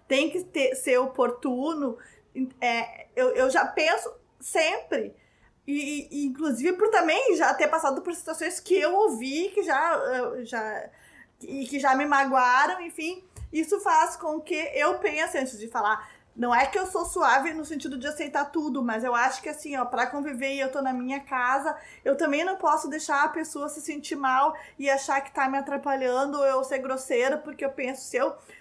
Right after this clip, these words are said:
tô lá passando direto vinte e quatro horas na casa de outra pessoa e essa pessoa vai ser, é, grosseira comigo porque a, os nossos hábitos não combinam,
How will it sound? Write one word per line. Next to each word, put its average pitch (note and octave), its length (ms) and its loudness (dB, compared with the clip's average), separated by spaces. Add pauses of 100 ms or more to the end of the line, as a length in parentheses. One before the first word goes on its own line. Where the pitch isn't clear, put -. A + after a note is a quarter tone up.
(100)
tô D#4 120 4
lá C4 460 4
passando D4 560 2
direto B3+ 540 0
vinte D4 220 -10
e - 20 -20
quatro E4+ 260 -4
horas D4 300 2
na C#4+ 100 -6
casa C4+ 240 -6
de B3+ 80 -6
outra C4+ 240 -6
pessoa C4+ 480 0 (240)
e B3+ 60 2
essa C4+ 200 2
pessoa C#4+ 360 -2
vai C4+ 160 0
ser, C4+ 340 -2 (340)
é, B3 300 4
grosseira B3+ 460 0
comigo C4 560 0
porque C#4 440 0 (360)
a, C#4+ 140 4
os B3+ 40 0
nossos B3 480 0
hábitos B3+ 640 2
não B3 220 -4
combinam, C4 800 -2